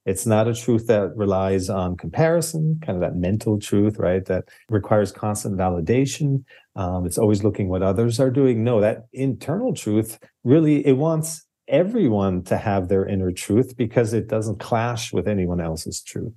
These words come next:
So when you live from that place of, of deep knowing, you really, you know, you're not in a state of comparing your truth to others. You're, you're really listening with an open mind, never just validating your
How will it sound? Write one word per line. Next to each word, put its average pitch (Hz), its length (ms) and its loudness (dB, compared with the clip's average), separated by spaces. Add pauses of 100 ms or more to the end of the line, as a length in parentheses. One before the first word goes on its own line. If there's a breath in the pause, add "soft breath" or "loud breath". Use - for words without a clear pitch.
(420 loud breath)
So 90 320 0
when 107 220 4
you 107 80 6
live 139 260 6
from 104 200 -4
that 104 300 -6
place 123 380 -2
of, 95 240 0 (380 soft breath)
of 95 260 -2
deep 113 320 4
knowing, 92 720 2 (180)
you 98 120 2
really, 113 640 4
you 101 160 -4
know, 95 120 2
you're 95 180 2
not 101 460 2 (120)
in 87 160 -8
a 85 60 -8
state 90 380 -2
of 82 280 -4 (200)
comparing 104 600 0
your 87 120 0
truth 92 300 -8
to 104 140 -6
others. 98 360 0
You're, 87 240 0
you're 98 140 0
really 92 440 2 (300 loud breath)
listening 117 560 4
with 104 140 -2
an 110 80 -6
open 101 360 -2
mind, 98 360 0
never 101 300 4
just - 460 -8
validating 95 680 2
your 92 160 0